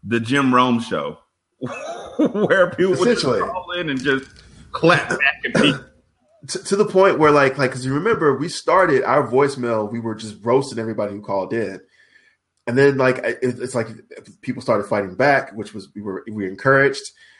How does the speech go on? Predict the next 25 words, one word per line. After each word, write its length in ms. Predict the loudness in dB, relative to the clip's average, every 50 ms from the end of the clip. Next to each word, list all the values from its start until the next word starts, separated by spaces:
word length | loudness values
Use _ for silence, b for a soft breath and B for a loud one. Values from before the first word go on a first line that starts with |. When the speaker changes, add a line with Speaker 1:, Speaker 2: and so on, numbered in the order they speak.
| b b b
Speaker 2:
But 100 | 2 4
then, 100 | 4 6
like, 140 | 6 4 2
instead 220 | 0 0 2 2 2
of 120 | 2 2 2
fighting 320 | 2 4 4 2 -2 -2
us, 260 | 0 2 2 2 0 -2
which 160 | -6 -8 -8
is 120 | -8 -6
what 120 | -8 -8 -6
we 120 | -8 -10
wanted, 480 | -4 0 2 2 2 2 0 -4 -6 -8
we 80 | -8 0
thought 220 | 2 2 2 2
Speaker 1:
They 60 | 0 -2
Speaker 2:
people 100 | -2 -2
were 80 | 0
gonna 80 | 0 0
Speaker 1:
fight 60 | 0
Speaker 2:
take 40 | -2
Speaker 1:
each 40 | -2
Speaker 2:
shots 240 | 0 2 2 2 2 2
Speaker 1:
other. 40 | 2
Speaker 2:
at 160 | 2 2 2 -2
us. 180 | -6 -12 -18